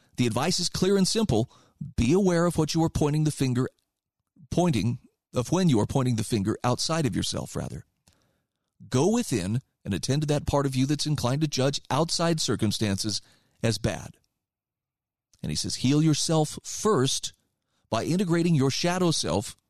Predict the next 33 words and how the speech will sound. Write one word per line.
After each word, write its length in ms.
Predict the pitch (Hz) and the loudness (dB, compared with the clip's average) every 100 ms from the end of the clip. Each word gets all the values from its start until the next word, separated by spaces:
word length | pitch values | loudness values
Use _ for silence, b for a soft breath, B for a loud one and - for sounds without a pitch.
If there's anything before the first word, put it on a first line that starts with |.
| _ B B | _ B B
and 120 | 135 143 | -2 2
be 120 | 139 | 4
mindful 460 | 113 160 233 214 | 2 0 0 0
of 120 | 190 175 | 2 2
your 80 | |
thoughts 380 | 180 139 151 - | 0 0 0 -2
leading 320 | 107 127 165 | -2 0 2
you 80 | 160 | 2
down 200 | 147 131 | 2 0
a 60 | 156 | 0
path 300 | - 110 123 | 0 0 0
of 60 | |
negativity. 640 | 110 104 120 - 202 87 - B B | -2 0 0 0 -2 -2 -6 B B
If 140 | 135 | -2
you 80 | 226 | 0
do 120 | 165 | 0
this 180 | 214 208 | 0 0
often, 380 | 185 170 185 196 _ _ _ _ | 0 0 0 -2 _ _ _ _
you'll 180 | - 82 | -4 -4
break 300 | - 135 170 | 0 0 0
the 180 | 180 156 | 0 2
cycle 440 | - 151 156 165 | 0 -2 0 0
of 80 | 147 | 0
incessant 560 | 95 - - 156 185 | 0 -2 -2 -2 -4
thinking 340 | - 117 117 131 | -2 -4 0 -2
that 120 | 95 | 0
dictates 400 | 123 - 123 127 | -2 -2 -2 -2
there's 180 | 107 95 | -2 -2
something 400 | - 220 196 185 | 0 0 0 2
wrong 280 | 170 170 165 | 2 4 2
with 100 | 151 | 2
the 80 | |
world. 260 | 120 117 123 | 2 2 2